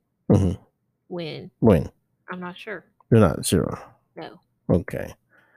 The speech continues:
Speaker 1: Like when you sent me the A V X K.
Speaker 2: It was supposed to, it was supposed to be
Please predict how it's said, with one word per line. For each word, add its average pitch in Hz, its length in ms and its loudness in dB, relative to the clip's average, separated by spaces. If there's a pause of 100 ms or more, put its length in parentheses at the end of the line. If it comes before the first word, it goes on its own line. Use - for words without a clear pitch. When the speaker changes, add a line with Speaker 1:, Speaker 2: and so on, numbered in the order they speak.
(500)
Speaker 1:
Like 92 280 2
when 92 140 4
you 87 100 2
sent - 260 0
me 87 180 -2
the 85 260 -2
A 104 500 4
V 92 720 0
X - 560 -2 (220)
K. 269 80 6
Speaker 2:
It 240 60 4
was 254 120 0
supposed 269 200 4
to, - 220 2
it 233 60 -2
was 240 100 -4
supposed 262 220 -8
to - 60 -18
be 240 100 -14